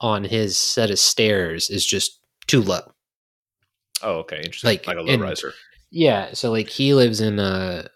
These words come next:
Speaker 1: like, Northern Virginia. So as I was talking about, like, that drive-in driveway that, like, leads to
Speaker 2: Yeah.
Speaker 1: the basement, like, t-, that's kinda what he's got at his house, except for the,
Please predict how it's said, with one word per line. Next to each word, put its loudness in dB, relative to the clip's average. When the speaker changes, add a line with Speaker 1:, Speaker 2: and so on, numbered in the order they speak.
Speaker 1:
like, 0
Northern 4
Virginia. 0
So 0
as 4
I 6
was 2
talking 0
about, 2
like, -2
that -4
drive-in 2
driveway 2
that, 2
like, 0
leads 2
to 4
Speaker 2:
Yeah. 2
Speaker 1:
the -2
basement, 0
like, 0
t-, 0
that's 2
kinda 2
what 4
he's 0
got 2
at 4
his 2
house, -2
except -2
for 0
the, 2